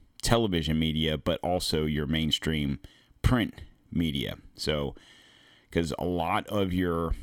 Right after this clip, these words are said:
television media, your, uh, like Fox and A B C, N B C, C B S, and whatever affiliates they own, C N N and, and M S N B C and so on and so forth, those entities also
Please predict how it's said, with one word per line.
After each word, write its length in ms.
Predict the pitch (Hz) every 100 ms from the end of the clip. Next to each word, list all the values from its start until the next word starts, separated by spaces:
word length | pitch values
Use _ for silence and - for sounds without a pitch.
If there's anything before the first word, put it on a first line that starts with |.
| - - _ _ _ _ -
television 800 | - 113 98 85 73 76 73 76 - -
media, 500 | 85 87 71 65 69
your, 380 | 78 76 78 78
uh, 320 | 71 65 62 - -
like 200 | - 65
Fox 520 | - 82 80 78 - 73
and 200 | 55 - - - - -
A 140 | 90
B 100 | 82
C, 260 | - 82 82
N 100 | 80
B 80 | 76
C, 200 | 78 78
C 200 | 82 76
B 200 | 78 76
S, 260 | 76 -
and 180 | 73 78 -
whatever 640 | - 67 90 90 87 85 78 - _ -
affiliates 640 | - 95 85 80 - -
they 280 | 80 82 76
own, 380 | 87 90 76 76
C 200 | - 82
N 160 | 78 76
N 300 | 73 76 71
and, 160 | 64 - - - - - _ _ -
and 200 | - 73
M 140 | 82 76
S 140 | -
N 100 | 76
B 80 | 73
C 200 | 76 71
and 120 | 67
so 120 | 80
on 60 | 73
and 100 | -
so 140 | 92
forth, 420 | - 73 60 - - - - -
those 400 | - 107 101 - - _ _ _ -
entities 480 | 117 135 - 87 -
also 680 | - 95 110 85 65 69